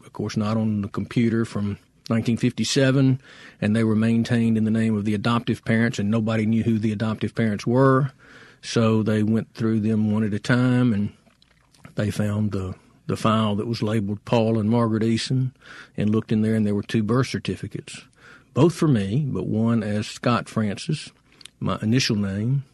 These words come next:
which I didn't know until I was nearly fifty,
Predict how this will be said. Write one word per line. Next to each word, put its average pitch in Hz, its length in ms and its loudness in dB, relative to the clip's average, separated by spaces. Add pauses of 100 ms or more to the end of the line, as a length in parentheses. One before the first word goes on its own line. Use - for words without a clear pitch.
(160)
which - 200 -6
I 95 80 -2
didn't 98 320 -2
know 104 220 -2
until 101 280 -4
I 98 100 -4
was 98 220 -6
nearly 101 240 -2
fifty, - 520 -6